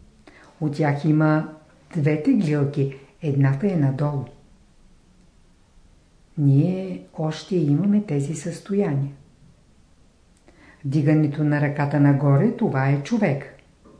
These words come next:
А пък другата ръка, която поставяш надолу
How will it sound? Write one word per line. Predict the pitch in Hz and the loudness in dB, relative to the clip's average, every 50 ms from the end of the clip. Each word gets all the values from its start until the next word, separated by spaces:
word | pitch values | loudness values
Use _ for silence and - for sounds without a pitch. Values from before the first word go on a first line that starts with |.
| - _ _ - _ _ _ _ _ _ _ _ | -20 _ _ -20 _ _ _ _ _ _ _ _
А | - 135 - | -8 -8 -6
пък | - 135 120 117 - | -6 -6 -8 -8 -8
другата | - 135 139 139 208 254 254 277 262 | -4 -2 0 2 2 4 4 4 4
ръка, | 214 170 - - 139 131 135 | 4 2 2 0 0 -2 -2
която | - 147 139 135 131 131 - 135 | 0 0 2 2 0 -2 -4 -8
поставяш | - - 135 - - 139 131 127 135 135 - - | -8 -8 -10 -8 -6 -6 -4 -4 -4 -6 -6 -4
надолу | 147 139 135 127 - 208 247 254 214 151 147 | -2 -2 -2 0 2 4 4 4 4 2 0